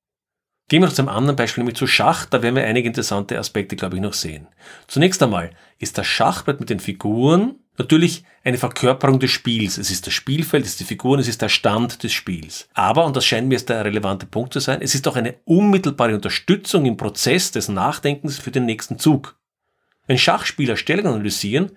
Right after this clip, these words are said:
verwenden sie ebenfalls oft Schachbretter, und zwar physische Schachbretter,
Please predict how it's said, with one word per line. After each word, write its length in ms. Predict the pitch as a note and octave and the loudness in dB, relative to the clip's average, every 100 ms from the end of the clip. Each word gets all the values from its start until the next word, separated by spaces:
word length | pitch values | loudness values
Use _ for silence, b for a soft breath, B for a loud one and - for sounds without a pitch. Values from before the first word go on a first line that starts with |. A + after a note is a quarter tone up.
| b | b
verwenden 320 | - B2+ D3+ | -2 2 4
sie 200 | E3 F3 | 4 2
ebenfalls 580 | F3+ A#3 D4 - G#3 G#3 | 0 0 0 2 0 0
oft 340 | A#2+ G#2+ - - | -4 -6 -8 -8
Schachbretter, 840 | - G#2+ G2 - G#2 F#2 - F#3 - | -2 -2 -4 -6 -6 -2 0 -2 -4
und 80 | |
zwar 120 | - - | -12 -4
physische 440 | D#3 F#3 G#2+ F#2+ | 2 2 2 -2
Schachbretter, 680 | - F2+ - G2 F#2+ F#3 | -4 -6 -6 -6 -4 -6